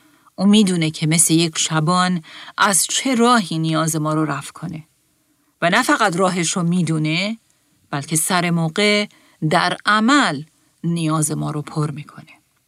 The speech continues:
جورج مولر یکی از قهرمانان ایمانه که در سالهای هزار و هشتصد میلادی در منطقهٔ بریستول در کشور انگلستان زندگی می‌کرد. او باور داشت که خداوند شبانیه که همهٔ احتیاجات گوسفندانش رو پر می‌کنه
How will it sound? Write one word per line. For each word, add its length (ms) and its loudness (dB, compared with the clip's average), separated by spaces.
جورج 280 4
مولر 340 2
یکی 200 -2
از 160 2
قهرمانان 720 0
ایمانه 640 0
که 100 -4
در 160 2
سالهای 520 0
هزار 260 2
و 40 4
هشتصد 440 0
میلادی 540 0
در 240 0
منطقهٔ 580 0
بریستول 720 0
در 200 0
کشور 400 -4
انگلستان 680 0
زندگی 400 -4
می‌کرد. 540 -12
او 80 4
باور 320 6
داشت 280 0
که 100 -6
خداوند 760 2
شبانیه 640 2
که 160 -4
همهٔ 560 2
احتیاجات 640 0
گوسفندانش 800 -2
رو 120 -4
پر 280 0
می‌کنه 500 -8